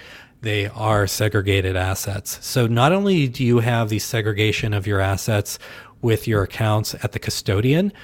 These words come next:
you know, at the Fidelity, at the Schwab, at the T D Ameritrade, and they're not a general liability of those companies.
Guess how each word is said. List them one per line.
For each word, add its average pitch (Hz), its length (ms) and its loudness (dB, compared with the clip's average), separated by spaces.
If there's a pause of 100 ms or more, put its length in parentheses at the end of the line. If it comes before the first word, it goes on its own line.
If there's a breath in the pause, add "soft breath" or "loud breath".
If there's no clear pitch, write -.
(340 loud breath)
you 110 100 -2
know, 104 180 -4
at 113 240 -2
the - 80 -2
Fidelity, 107 600 0
at 110 200 -4
the 107 100 -4
Schwab, 107 380 -2
at 104 140 -4
the - 80 -8
T 113 180 -4
D 104 80 0
Ameritrade, 101 720 0 (300 loud breath)
and 107 180 -4
they're 101 80 0
not 101 320 4
a 123 60 6
general 120 320 10
liability 117 480 8
of 113 80 6
those 113 160 2
companies. 120 580 2